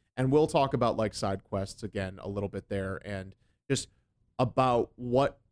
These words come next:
what, uh, reasonably makes sense to consider value for the game, and to what extent, when is it actually added value, and when's that just the nature? 'Cause games are naturally replayable. You could replay a game a bunch of different times,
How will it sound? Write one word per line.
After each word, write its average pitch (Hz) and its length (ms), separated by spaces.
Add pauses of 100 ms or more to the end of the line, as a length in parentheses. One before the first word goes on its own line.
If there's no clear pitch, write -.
(880)
what, 127 260 (140)
uh, 113 320
reasonably 123 640
makes 107 280
sense 107 400
to 101 640
consider 117 540
value 101 460
for - 140
the - 100
game, 151 480
and 107 220
to 117 140
what 104 160
extent, 101 420 (300)
when 147 160
is 147 140
it - 120
actually 117 720 (420)
added 127 320
value, 135 400
and 113 100
when's 117 180
that 117 120
just - 160
the 104 80
nature? 131 220
'Cause 120 140
games 190 260
are 117 40
naturally 113 440
replayable. - 580
You - 100
could - 140 (320)
replay 123 320
a 104 40
game 107 240
a 95 40
bunch 170 260
of - 40
different 110 260
times, 127 440